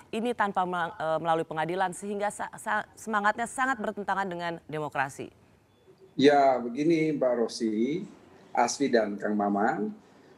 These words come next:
Speaker 2: bahwa melarang su-, kegiatan suatu organisasi atau melarang kegiatan suatu perkumpulan itu tidak selamanya harus dengan putusan pengadilan. Mengapa demikian? Karena mengapa S K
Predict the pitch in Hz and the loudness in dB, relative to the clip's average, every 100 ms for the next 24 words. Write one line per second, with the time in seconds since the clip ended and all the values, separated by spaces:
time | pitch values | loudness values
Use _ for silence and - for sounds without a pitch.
0 | - 113 120 117 123 139 156 160 156 - | -14 4 6 6 4 4 4 2 -6 -16
1 | _ _ _ _ _ - - 135 123 131 | _ _ _ _ _ -20 -8 0 4 4
2 | 165 170 147 143 147 - 120 117 117 120 | 4 2 0 -6 -10 -4 0 4 2 2
3 | 120 113 107 - - 107 104 - 107 98 | -2 0 0 -2 0 0 0 -2 0 2
4 | 95 101 - 139 - 87 90 - 107 - | 2 2 2 2 2 -4 -4 2 2 4
5 | 127 131 117 117 117 117 110 110 107 107 | 4 6 6 6 6 4 2 -2 4 4
6 | 104 107 101 101 98 - 104 - - 117 | 4 -2 0 0 0 0 -2 0 0 0
7 | - 92 - 151 113 - - - - - | 0 -6 2 4 4 0 -16 -20 -20 -20
8 | - 123 - 180 - - 113 - 110 104 | 2 4 6 6 6 2 2 4 4 4
9 | 101 131 139 117 113 - 110 101 98 98 | 4 4 4 2 2 2 2 2 0 -2
10 | - 92 92 90 92 87 123 120 - - | 0 2 2 2 2 4 4 4 2 -4
11 | - - _ _ - - 110 110 110 110 | -18 -20 _ _ -20 2 4 6 4 2
12 | 104 101 98 101 113 147 147 131 113 104 | 2 0 4 4 6 4 2 2 2 4
13 | 127 165 180 185 - _ - 117 123 156 | 4 4 0 -6 -18 _ -2 2 4 4
14 | 202 185 - - | 2 0 -2 0